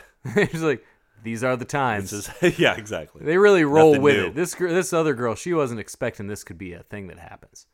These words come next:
Speaker 1: She's bothered the whole film till her dagger scene at the end.
Speaker 2: <laughs>
Speaker 1: But,
Speaker 2: Oh,
Speaker 1: uh,
Speaker 2: yeah, yeah, yeah.
Speaker 1: we, uh, when they go upriver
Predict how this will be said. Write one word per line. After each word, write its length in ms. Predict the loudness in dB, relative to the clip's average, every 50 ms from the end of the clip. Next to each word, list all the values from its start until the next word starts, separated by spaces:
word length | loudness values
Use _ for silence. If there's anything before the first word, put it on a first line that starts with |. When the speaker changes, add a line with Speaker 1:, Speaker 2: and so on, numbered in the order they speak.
| _ _ _ _ _
Speaker 1:
She's 240 | _ -12 -10 -10 -6
bothered 460 | -2 0 2 2 0 -2 -6 -14 -16 _ _
the 80 | -20
whole 240 | -12 -8 -6 -6 -6
film 400 | -8 -12 -16 -16 -16 -16 -18 -20 _ _ _ _ _ _ _
till 140 | -20 -20 -20
her 160 | -20 -20 _ _ _ _ _ -16
dagger 380 | -16 -16 -16 -16 -20 -20 _ -20
scene 240 | -20 -18 -16 -16 -16
at 80 | -16
the 140 | -14 -12 -10
end. 160 | -10 -10 -12 -12 -14
Speaker 2:
<laughs> 460 | -14 -14 -12 -16 -18 _ -18 -20 -20 _ _ _ _ _ -20 _ -10 -4
Speaker 1:
But, 340 | -2 0 0 -2 -4 -4 -2
Speaker 2:
Oh, 60 | 0
Speaker 1:
uh, 180 | 0 0 0 -2
Speaker 2:
yeah, 40 | -4
yeah, 200 | -6 -12 -14 -16
yeah. 140 | -18 -20 -20 -20 _ _ _ _ _ _ _ _ _ _ _ _ _ _ _ _ _ _ _ _ _ _ _ _ _ _ _ _ _ _ _ _ _ _ _ _ _ _ _ -14
Speaker 1:
we, 420 | -10 -8 -6 -4 -4 -2 -2 0
uh, 380 | 0 0 0 0 -2 -4 -6 -8 _ _ _ _
when 200 | -6 -4 -2 -2
they 120 | -2 -2
go 280 | -2 -2 0 0 2 2
upriver 640 | 0 -2 -4 -6 -4 -4 -4 -4 -6 -8 -18 -18